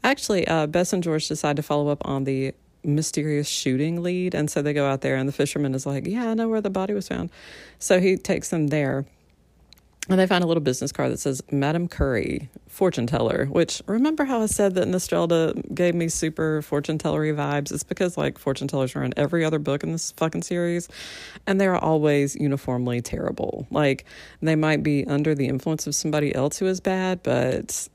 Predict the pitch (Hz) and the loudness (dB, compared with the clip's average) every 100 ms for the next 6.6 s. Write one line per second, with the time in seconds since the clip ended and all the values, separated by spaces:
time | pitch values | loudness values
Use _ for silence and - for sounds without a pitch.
0 | - 185 220 247 254 - 240 226 208 202 | -4 0 2 2 2 2 2 2 2 0
1 | - - 123 - - - - - - - | 0 -2 -2 -4 -4 -4 -6 -8 -12 -12
2 | - - - - - 190 190 170 143 110 | -8 -8 -8 -12 -6 -2 2 2 2 0
3 | - - - - - _ _ _ _ _ | 0 -2 -6 -10 -20 _ _ _ _ _
4 | _ _ _ - - - - - - 202 | _ _ _ -18 -16 -16 -16 -4 2 4
5 | 220 302 - 233 220 196 208 208 196 202 | 4 0 2 2 4 4 4 2 0 2
6 | 202 190 180 175 165 | 4 4 4 2 0